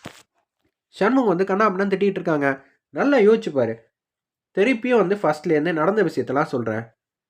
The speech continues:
எசக்கி வந்து நான் தான் காரணம்னு சொல்லியிருக்கா. அப்பனா ரெண்டு பேரும் யாரை காப்பாத்துறதுக்காக வெவ்வேறு காரணத்தை சொல்லியிருக்காங்க.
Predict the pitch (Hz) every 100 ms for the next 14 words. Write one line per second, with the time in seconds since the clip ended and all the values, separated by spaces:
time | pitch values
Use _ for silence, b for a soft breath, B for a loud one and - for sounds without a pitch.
0 | _ _ - 165 277 269 233 156 139 135
1 | - 120 123 185 208 214 220 196 151 139
2 | 127 160 196 - - 147 185 170 135 110
3 | - - _ _ 170 151 160 165 _ _
4 | 139 214 262 233 220 185 185 _ 104 139
5 | 240 220 196 202 185 147 135 131 117 120
6 | 123 - _ _ - 151 226 277 240 190
7 | 175 202 139 170 190 170 170 147 113